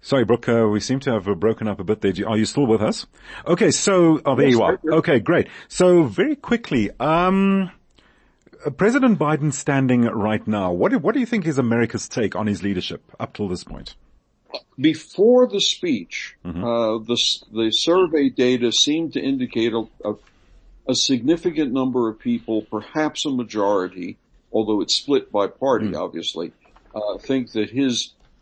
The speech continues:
Speaker 2: his, uh, administration so far has not had major outcomes.
Speaker 1: Mm-hmm.
Speaker 2: Interestingly, in the very quick polls that were taken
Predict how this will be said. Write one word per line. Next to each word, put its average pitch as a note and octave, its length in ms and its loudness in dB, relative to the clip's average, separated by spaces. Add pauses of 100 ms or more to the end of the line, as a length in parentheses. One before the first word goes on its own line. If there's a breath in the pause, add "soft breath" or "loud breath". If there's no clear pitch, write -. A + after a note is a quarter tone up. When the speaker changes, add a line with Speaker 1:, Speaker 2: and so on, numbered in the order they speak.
Speaker 2:
his, C#3 440 -2
uh, A2+ 180 2
administration A2+ 760 -4
so B2 240 -2
far A2 300 -2
has G#2+ 240 -8
not A#2 300 -4
had A2 220 -4
major G#2 440 -8
outcomes. A2 680 -8 (320 soft breath)
Speaker 1:
Mm-hmm. E2 180 -10
Speaker 2:
Interestingly, A#2 840 -2 (100)
in B2 160 -8
the A2+ 80 -6
very F3 320 -2
quick F#3+ 280 -6 (120)
polls D3 400 -2
that A2 200 -10
were B2 120 -4
taken B2+ 480 -8